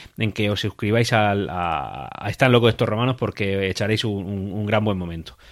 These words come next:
Bueno, vamos a pasar un poco más a estadísticas. El Real Murcia en casa está siendo un auténtico solar,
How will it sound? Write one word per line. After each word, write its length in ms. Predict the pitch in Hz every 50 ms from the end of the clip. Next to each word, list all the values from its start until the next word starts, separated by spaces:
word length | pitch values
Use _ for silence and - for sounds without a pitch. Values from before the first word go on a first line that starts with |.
| - _ _
Bueno, 200 | - 117 90 - - - - - - - - - - - -
vamos 280 | 98 147 165 185 180
a 100 | 175 165
pasar 200 | 131 143 139 151
un 80 | 156 139
poco 180 | 139 143 143 135
más 140 | 135 131
a 20 | 143
estadísticas. 680 | 127 - - - 190 - - 85 - 73 71 - - - - - - - -
El 400 | - 127 131 127 127 127 131 123
Real 240 | 131 147 156 170 170
Murcia 480 | 156 156 165 160 - 160 170 196 254 - -
en 140 | 107 107
casa 260 | 98 147 151 - - 160
está 180 | 127 - 131
siendo 260 | 120 - 143 143 147
un 60 | 147 135
auténtico 480 | 113 107 127 127 117 - 131 - 127
solar, 460 | - - 95 90 95 87 80 - -